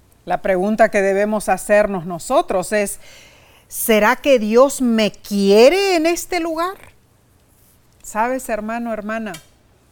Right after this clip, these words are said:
Dios no te quiere ver deprimido, escondido, tomando decisiones abruptas y sin rumbo. Dios no quiere verte sufrir. Dios no quiere verte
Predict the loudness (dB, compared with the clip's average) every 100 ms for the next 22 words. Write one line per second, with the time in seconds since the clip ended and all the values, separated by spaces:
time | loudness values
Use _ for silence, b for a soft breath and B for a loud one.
0 | _ _ -20 -10 -6 -4 -4 -6 -10 -8
1 | -12 -10 -8 -6 -6 -8 -8 -10 -12 -12
2 | -12 -10 -10 -12 -14 -18 _ _ _ _
3 | _ _ _ _ _ -16 -14 -12 -12 -10
4 | -8 -8 -10 -14 _ _ _ _ _ _
5 | _ _ 2 4 4 4 2 0 -4 -6
6 | -2 0 0 0 0 2 2 2 -2 -4
7 | -4 -4 -8 -6 -4 -2 0 0 2 2
8 | 0 2 0 0 -10 b b b b b
9 | b b -4 -2 -2 0 -2 -2 -4 -2
10 | 0 2 2 2 0 -4 -10 -12 -12 -14
11 | -12 -14 -14 -18 -20 _ _ _ _ _
12 | _ _ -2 0 0 0 -4 -4 -2 0
13 | 0 2 2 2 -2 -4 -4